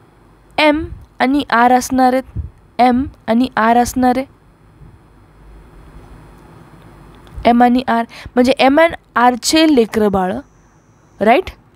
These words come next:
एम and आरचे लेकरं बाळ, त्यांचे लेकरं बाळ कोण दाखवणार आहे? नात दाखवणार आहे. ठीक आहे, अशा पद्धतीने. मी इथे काय करते तर लक्षात घ्या, J is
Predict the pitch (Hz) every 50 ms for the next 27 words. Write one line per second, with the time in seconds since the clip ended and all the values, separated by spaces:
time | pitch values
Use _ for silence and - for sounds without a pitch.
0 | - 226 233 247 294 311 311 - - 233 233 233 214 - - 285 254 220 202 -
1 | 208 208 190 196 190 202 226 - - - - - _ - 269 269 302 320 - -
2 | 359 359 339 320 - - 302 302 294 294 294 294 294 - 294 294 285 277 285 269
3 | - 294 285 277 285 285 302 311 311 254 220 208 196 185 175 - 185 185 - -
4 | 185 180 180 180 180 180 - - _ - - - - - - 311 - - 349 -
5 | - - 220 208 - 202 190 - 185 180 196 190 - 196 208 - - _ _ _
6 | _ _ - - - - _ _ _ _ _ - _ _ - - - - - -
7 | - - - - - - - - - - - - - - - - - - - 220
8 | 226 220 - 220 - 220 226 233 - 240 220 220 247 240 233 220 208 208 - -
9 | 247 233 208 196 214 240 277 - _ _ - - - - _ _ - _ - _
10 | - - - - _ - - _ - - - - - - - - - - - -
11 | - - - - 202 196 220 294 302 339 349 269 - 233 220 214 240 254 - -
12 | -